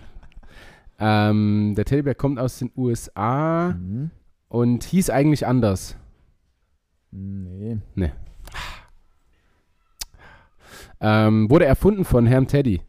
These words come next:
Speaker 2: Nee.
Speaker 1: Nee?
Speaker 2: Nee.
Speaker 1: Ist
Speaker 2: Was?
Speaker 1: es schwer oder ist es einfach?
Speaker 2: Ja, geht so.
Speaker 1: Geht so.
Speaker 2: Also,
Speaker 1: Okay.
Speaker 2: geht so.
Speaker 1: Okay, also,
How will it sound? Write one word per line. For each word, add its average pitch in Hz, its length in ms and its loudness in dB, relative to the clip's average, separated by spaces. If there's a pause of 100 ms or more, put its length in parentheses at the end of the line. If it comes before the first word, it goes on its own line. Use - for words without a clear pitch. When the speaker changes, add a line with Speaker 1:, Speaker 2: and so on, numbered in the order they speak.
(340)
Speaker 2:
Nee. 110 280 -8 (340)
Speaker 1:
Nee? 120 200 -2 (580)
Speaker 2:
Nee. 101 140 -12 (680)
Speaker 1:
Ist 131 120 0
Speaker 2:
Was? 143 80 4
Speaker 1:
es - 80 -4
schwer 147 240 4
oder 196 100 6
ist 139 80 4
es 117 140 0
einfach? 95 360 -2 (280)
Speaker 2:
Ja, 156 540 -8 (100)
geht 170 180 -10
so. 117 140 -10 (640)
Speaker 1:
Geht - 140 -12
so. 92 140 -10 (240)
Speaker 2:
Also, 156 460 -2 (400)
Speaker 1:
Okay. 82 240 -2 (200)
Speaker 2:
geht 170 160 -8
so. 110 240 -10
Speaker 1:
Okay, 135 280 2
also, - 120 -12